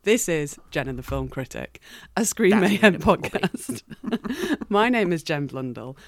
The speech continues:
Speaker 1: My film critic is Paul Salt. Say goodbye, Paul Salt.
Speaker 2: Goodbye, Paul Salt.
Speaker 1: Mm-hmm. Um, our
Speaker 2: Hasta la
Speaker 1: theme
Speaker 2: vista,
Speaker 1: music
Speaker 2: Salt.
Speaker 1: was <laughs> Our theme music was by Jacob Blundell. You can get in touch with us on Twitter at Screen Mayhem. You can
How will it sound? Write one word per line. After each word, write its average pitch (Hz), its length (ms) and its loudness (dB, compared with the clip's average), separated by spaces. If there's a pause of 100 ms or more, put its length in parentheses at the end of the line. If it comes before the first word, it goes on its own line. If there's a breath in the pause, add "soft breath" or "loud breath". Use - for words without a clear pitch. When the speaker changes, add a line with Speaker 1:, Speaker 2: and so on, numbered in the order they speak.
Speaker 1:
My 175 120 2
film 240 300 -2
critic 214 320 -4
is 170 100 -4
Paul 156 280 -4
Salt. 127 380 -8
Say 165 100 -4
goodbye, 156 320 -4
Paul 113 180 -10
Salt. - 420 -14 (760 soft breath)
Speaker 2:
Goodbye, 156 400 4
Paul 135 240 -6
Salt. - 640 -4 (100)
Speaker 1:
Mm-hmm. 214 380 6 (580 loud breath)
Um, 180 540 -2
our 170 260 2
Speaker 2:
Hasta 151 160 -2
la 123 80 -10
Speaker 1:
theme 247 220 -2
Speaker 2:
vista, 220 100 -2
Speaker 1:
music 156 460 -4
Speaker 2:
Salt. - 140 -6
Speaker 1:
was 170 200 0 (260)
<laughs> - 440 8
Our 214 120 8
theme 233 240 0
music 214 260 0
was 175 120 -4
by 160 120 0
Jacob 143 360 -4
Blundell. 156 360 -2 (220 loud breath)
You 196 100 -6
can 190 120 0
get 190 240 -2
in 185 100 -4
touch - 240 -8
with 170 120 -4
us 151 300 -4 (260 soft breath)
on 160 280 -2
Twitter 180 400 -2
at 165 260 0
Screen 165 340 -2
Mayhem. 151 480 -4 (140)
You - 120 -10
can 180 180 -4